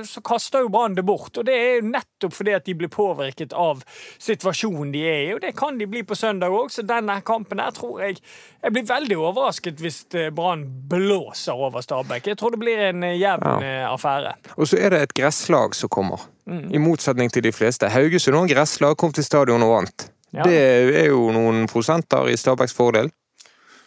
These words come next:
Speaker 1: Ja, det er jo fint, eh, for de å ha den, eh, fordelen. Eh, samtidig så, mm, er jo Brann, eh, har jo, er jo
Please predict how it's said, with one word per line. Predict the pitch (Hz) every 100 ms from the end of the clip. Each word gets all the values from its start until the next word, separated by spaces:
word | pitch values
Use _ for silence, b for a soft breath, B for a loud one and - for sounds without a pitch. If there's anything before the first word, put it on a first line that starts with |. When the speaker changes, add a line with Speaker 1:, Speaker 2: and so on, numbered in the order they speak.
| -
Speaker 1:
Ja, | 277
det | 226
er |
jo | 135
fint, | 139 127 _ -
eh, | 123 104
for | -
de | 123 120
å |
ha | 147 254
den, | 302 220 151 120
eh, | 117 117 117
fordelen. | - 131 117 120 110 117
Eh, | 123 123 120
samtidig | 120 156 170 - 214 196
så, | 208 202 196
mm, | 175 165 165 160 196 254 185
er | - 208
jo | 202 165
Brann, | 143 151 190 165 147
eh, | 143 131 139
har | 165 220
jo, | 156 135 - _ -
er | 208 220
jo | 160 139